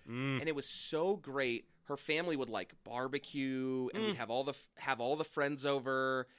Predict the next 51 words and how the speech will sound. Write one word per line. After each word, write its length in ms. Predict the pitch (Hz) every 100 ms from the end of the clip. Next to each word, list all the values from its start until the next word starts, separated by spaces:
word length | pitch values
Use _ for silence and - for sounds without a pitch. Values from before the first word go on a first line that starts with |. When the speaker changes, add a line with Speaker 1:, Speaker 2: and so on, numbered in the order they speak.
| - _ _
Speaker 2:
And, 240 | 135 127 120
like, 300 | 113 110 - _
when 140 | - 127
you're 100 | 120
done 200 | 123 147
with 120 | 170
the 80 | 190
sun, 320 | - 185 208
you 60 | 170
just 160 | 143
go 120 | - 143
post 320 | - 160 -
up 80 | 202
in 60 |
the 60 | 190
shade, 440 | - 214 220 156 - _ _ _
you 100 | 131
know? 180 | 151 185
Or 120 | 180
you 80 | 139
go 260 | 123 139 175
inside. 600 | 175 - 196 202 131 -
You 100 | 120
want 140 | 156
some 120 | 165 147
fucking 300 | 160 165 156
cold 280 | - 165
water? 340 | 143 123 147 196
You 80 | 165
want 160 | 151
an 60 | 139
ice 100 | 147
cold 240 | - 156
pop, 280 | - 139 175
but 140 | - 135
you 40 |
don't 100 | 151
wanna 80 | 123
haul 360 | - 147 151 147
an 40 | -
ice 180 | 131
chest 400 | - 190 180 - - - -
to 80 | 160
the 80 |
Speaker 1:
Mm. 100 | 156
Speaker 2:
park 260 | 139 156 196
or 40 |
to 100 | 147
the 60 | 139
Speaker 1:
Mm. 140 | 208 180
Speaker 2:
beach? 280 | 196 -